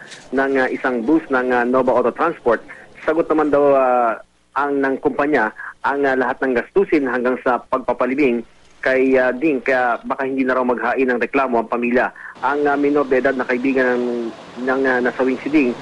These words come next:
nagkamalay na raw kaninang hating gabi habang nakaratay sa East Avenue Medical Center. Tumutulong naman daw ang, ah, Nova Auto Transport sa gastusin ng ospital. Samantala, Ivan, nagsadya nga ang, ah, G M A News sa terminal ng Nova Auto Transport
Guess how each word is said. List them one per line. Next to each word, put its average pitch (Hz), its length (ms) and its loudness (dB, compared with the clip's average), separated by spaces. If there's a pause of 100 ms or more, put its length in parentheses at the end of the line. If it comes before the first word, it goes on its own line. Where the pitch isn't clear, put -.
(220)
nagkamalay 131 560 0
na 131 160 0
raw 131 80 2
kaninang 127 380 0
hating 120 260 -2
gabi 131 240 2
habang 120 240 0
nakaratay 120 560 -2
sa 123 80 -4
East 135 240 -2
Avenue 123 400 0
Medical 117 400 0
Center. 139 400 0 (240)
Tumutulong 180 400 2
naman 143 300 0
daw 139 180 2
ang, 127 320 0
ah, 120 80 0
Nova 135 300 2
Auto 123 180 -2
Transport 143 560 -2
sa 120 80 -2
gastusin 139 560 0
ng 123 60 -4
ospital. 143 420 -2 (300)
Samantala, 151 400 0
Ivan, 139 240 -2
nagsadya 127 480 -4
nga 123 160 -2
ang, 120 80 -2
ah, 120 80 -2
G 120 160 0
M 123 80 0
A 117 80 0
News 123 160 -2
sa 117 80 -2
terminal 123 400 0
ng 113 320 0
Nova 135 160 2
Auto 117 240 -2
Transport 135 480 -2